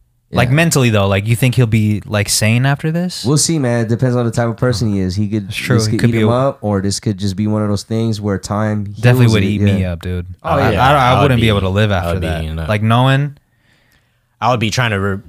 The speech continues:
Speaker 3: do so, so much good karma after that.
Speaker 2: Yeah.
Speaker 1: Yeah.
Speaker 2: There's nothing you could replace,
Speaker 1: I
Speaker 2: though.
Speaker 1: feel it.
Speaker 2: Nothing
Speaker 3: Yeah.
Speaker 2: you could do to replace that. That's crazy,
Speaker 1: Sad
Speaker 2: bro.
Speaker 1: shit,
Speaker 2: It's
Speaker 1: bro.
Speaker 2: sad, man.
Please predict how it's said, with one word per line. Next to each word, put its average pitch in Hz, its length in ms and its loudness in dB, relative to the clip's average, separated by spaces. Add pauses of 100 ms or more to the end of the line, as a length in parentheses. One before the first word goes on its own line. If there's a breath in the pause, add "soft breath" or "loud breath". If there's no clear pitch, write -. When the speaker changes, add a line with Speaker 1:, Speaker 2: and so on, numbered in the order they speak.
Speaker 3:
do 110 200 0
so, 107 440 -2
so 120 160 0
much 95 180 -2
good 107 240 -2
karma 107 320 0
after 120 300 -2
that. 123 280 -2
Speaker 2:
Yeah. 87 80 -6
Speaker 1:
Yeah. 87 260 -2 (160)
Speaker 2:
There's 113 180 -2
nothing 120 260 2
you 104 100 0
could 98 160 -4
replace, 92 460 -6
Speaker 1:
I 104 80 -4
Speaker 2:
though. 80 60 -10
Speaker 1:
feel 87 240 -8
it. 87 120 -14
Speaker 2:
Nothing 104 200 -4
Speaker 3:
Yeah. 110 60 0
Speaker 2:
you 110 40 -4
could 107 140 -4
do 104 80 -2
to 98 80 -4
replace 90 340 -6
that. 78 260 -8
That's - 160 -6
crazy, 123 720 -2
Speaker 1:
Sad 117 240 0
Speaker 2:
bro. 98 220 0
Speaker 1:
shit, 92 120 -2
Speaker 2:
It's - 100 -2
Speaker 1:
bro. - 80 0
Speaker 2:
sad, 120 360 2
man. 92 280 -2